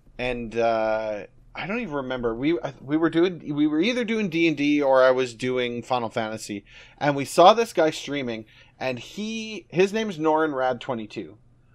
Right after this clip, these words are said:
He was streaming at the time when we found him. Uh, he was going through a GamePro magazine,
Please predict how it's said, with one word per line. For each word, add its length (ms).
He 640
was 200
streaming 760
at 140
the 60
time 240
when 120
we 80
found 320
him. 220
Uh, 160
he 100
was 120
going 260
through 160
a 60
GamePro 640
magazine, 600